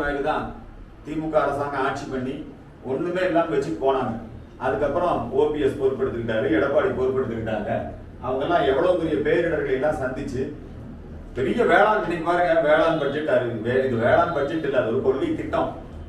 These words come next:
அவர் வந்து ஒரு பாதுகாக்கப்பட்ட வேளாண் மண்டலமா அறிவிச்சார். அரசு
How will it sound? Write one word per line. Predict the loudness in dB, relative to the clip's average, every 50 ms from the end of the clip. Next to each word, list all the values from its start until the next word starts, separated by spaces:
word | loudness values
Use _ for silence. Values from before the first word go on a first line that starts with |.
| -16 -16 -16 -16 -16 -16 -16 -16 -16 -18 -20 -20 -20 -20 -18 -12 -6
அவர் | -2 -2 0 2
வந்து | 6 8 8 8
ஒரு | 8 8 6
பாதுகாக்கப்பட்ட | 6 6 6 4 4 4 2 2 0 0 2 4 6
வேளாண் | 6 6 6 4 2
மண்டலமா | 2 0 0 0 0 0 0 0
அறிவிச்சார். | 0 -2 -2 -2 -2 -2 -2 -4 -8 -14 -16 -16 -18 -18 -20 -20 -20 -20 -20 -18 -18 -20 -20 -20 -20 -20 -20 -20 -20 -20 -20 -20 -20 -20 -20 -20 -20 -20 -20 -20 -20 -20 -20 -18 -18 -16 -14 -4 2 4
அரசு | 4 4 4 2